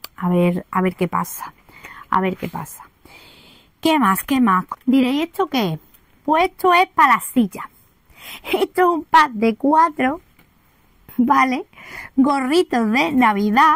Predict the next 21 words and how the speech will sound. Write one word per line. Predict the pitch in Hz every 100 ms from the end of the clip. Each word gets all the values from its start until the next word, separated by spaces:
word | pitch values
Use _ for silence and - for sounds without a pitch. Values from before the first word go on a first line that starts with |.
| 359
o |
sea, | 247 262 233
gorritos | 196 196 196 220 277
de | 262
Papá | 247 220 208 226
Noel | 233 269 277 -
en | 202 202 196
rosa. | 214 302 - - - _ _ _ - -
Pero | - 294
esto | 320 -
es | 381
para | 370 349
ponérselo | 294 277 285 - 339 370 -
a | - 262
la | 254
silla, | - 427 453 220 -
al | 233
respaldo | 233 214 277 269 302
de | 285
la | 262
silla. | - 453 466 269 170